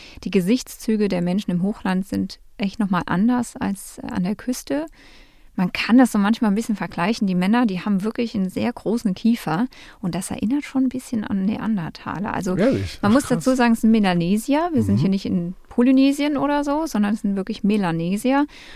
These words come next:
Speaker 1: und, äh, die unterscheiden sich auch von ihrem Aussehen. Ähm, und auch gerade nochmal vom Hochland zu der Küstenregion sieht man wirklich Unterschiede. Und, äh, natürlich will man ja auch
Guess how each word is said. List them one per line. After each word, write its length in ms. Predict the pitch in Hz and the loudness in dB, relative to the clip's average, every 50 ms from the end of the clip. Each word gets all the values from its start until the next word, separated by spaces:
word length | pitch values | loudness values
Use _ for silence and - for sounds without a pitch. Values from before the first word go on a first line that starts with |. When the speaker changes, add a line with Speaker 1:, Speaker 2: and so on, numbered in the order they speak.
| - - - - | -20 -20 -18 -6
Speaker 1:
und, 320 | - - 214 220 220 220 - | 0 4 6 8 8 6 4
äh, 100 | - 202 | 2 0
die 120 | 220 220 | 0 0
unterscheiden 520 | 240 - 247 214 - - 196 190 180 170 | 0 0 0 -2 -2 0 0 0 0 0
sich 200 | 156 160 - - | -2 -4 -6 -6
auch 100 | - 156 | -6 -6
von 180 | - - - 190 | -6 -4 -2 -2
ihrem 140 | 175 - - | -2 -2 -2
Aussehen. 640 | - - - 165 - - - - - - 214 - - - - - - - - - - - - - - | -4 -4 -4 -6 -6 -6 -6 -4 -4 -4 -6 -8 -12 -16 -20 -20 -20 -20 -20 -20 -20 -20 -18 -8 -4
Ähm, 200 | 190 208 233 240 | -2 0 0 2
und 120 | 247 214 - | 2 2 2
auch 100 | - - | 0 0
gerade 320 | - - - 233 240 226 | 4 4 6 8 8 6
nochmal 440 | 214 214 - 220 214 202 196 196 190 | 4 4 4 4 4 6 6 4 2
vom 240 | - - 190 185 185 | 2 0 0 2 4
Hochland 720 | 220 247 247 - 247 214 208 208 208 202 208 - - - - _ | 4 4 4 4 4 4 4 4 4 2 0 -2 -6 -12 -18 _
zu 160 | - - - | -10 -4 -2
der 140 | 196 196 190 | 0 0 0
Küstenregion 920 | - - 226 226 - 220 202 196 190 185 175 175 175 185 190 190 190 190 | 0 0 -2 -2 -2 -2 0 0 0 0 0 0 2 2 2 2 0 0
sieht 160 | 185 - 190 | -2 -4 -6
man 180 | - 185 175 165 | -4 -4 -4 -4
wirklich 280 | - - - 196 - - | -6 -8 -10 -10 -10 -8
Unterschiede. 640 | 190 190 - 202 185 - - 175 170 - - 220 220 _ - - - - - - - - - | -8 -6 -6 -8 -8 -8 -8 -10 -8 -8 -8 -8 -10 _ -14 -20 -20 -20 -20 -20 -20 -20 -18
Und, 560 | - - - 180 180 185 185 180 175 - - | -10 -6 -4 -2 -2 0 -2 -2 -4 -4 -6
äh, 420 | - 175 180 175 185 190 190 185 185 185 - - | -4 -2 -2 0 0 -2 -2 -4 -6 -6 -4 -2
natürlich 800 | 196 190 190 180 - - 175 165 160 175 240 277 - - - - - - | 0 0 0 -2 -2 -4 -4 -2 0 2 0 0 0 -4 -16 -20 -18 -10
will 180 | 226 196 170 170 | -6 -4 -2 -2
man 160 | 175 196 190 | 0 -2 -2
ja 140 | 202 - - | 0 -2 -4
auch 120 | 254 | -4